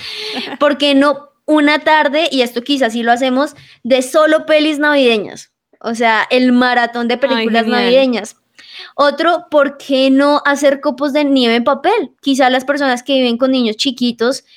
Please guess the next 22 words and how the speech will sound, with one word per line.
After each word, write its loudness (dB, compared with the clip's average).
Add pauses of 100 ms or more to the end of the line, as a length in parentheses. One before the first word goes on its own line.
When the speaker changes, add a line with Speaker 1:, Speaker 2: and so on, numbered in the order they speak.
(240)
Speaker 1:
pues 0
hacer 2
muchas 2
cosas -4
con, -2 (400)
con 2
diferentes, 2
eh, 0
herramientas 0
les 2
sirve -2
también -2
para -2
tenerlos -2
ocupados, 0
pero 0
también -2
como 0
familia -2
compartir. -2 (420)
Donar 2
juguetes. -2